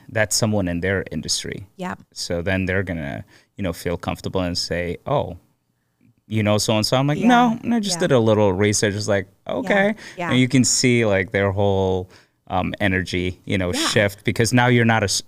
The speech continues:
Speaker 1: y-, now you're not a stranger,
Speaker 2: Right.
Speaker 1: you know?
Speaker 2: You can even say, "Hey, list out twenty-five quotes from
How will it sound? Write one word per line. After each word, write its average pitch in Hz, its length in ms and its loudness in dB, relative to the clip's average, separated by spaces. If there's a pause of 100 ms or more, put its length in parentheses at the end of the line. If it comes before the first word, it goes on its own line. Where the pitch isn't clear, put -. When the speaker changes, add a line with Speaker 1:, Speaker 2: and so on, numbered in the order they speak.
Speaker 1:
y-, 110 200 -2
now 120 160 2
you're 110 160 4
not 104 200 2
a 92 40 -2
stranger, 123 520 0
Speaker 2:
Right. 240 300 -6
Speaker 1:
you 95 80 -4
know? - 80 -6
Speaker 2:
You 339 80 2
can 349 140 -4
even 262 240 0
say, 208 340 -2
"Hey, 269 320 -2
list 202 460 -6
out 190 320 -6
twenty-five 220 1120 -2
quotes - 540 -6
from 190 320 -2